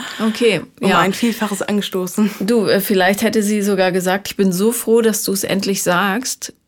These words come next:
Speaker 1: Ich hätte mich nie getraut, weil ich unsere Freundschaft nicht riskieren wollte.“ So, das aller, Allerschlimmste, der absolute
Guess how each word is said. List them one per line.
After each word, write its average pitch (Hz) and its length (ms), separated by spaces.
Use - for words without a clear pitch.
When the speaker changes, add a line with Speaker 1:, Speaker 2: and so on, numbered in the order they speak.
Speaker 1:
Ich - 180
hätte 180 160
mich 220 160
nie 202 140
getraut, - 560
weil 175 100
ich 170 100
unsere 165 220
Freundschaft 175 480
nicht 160 320
riskieren - 400
wollte.“ 165 340
So, - 240
das - 200
aller, 277 380
Allerschlimmste, 233 960
der 196 100
absolute 220 640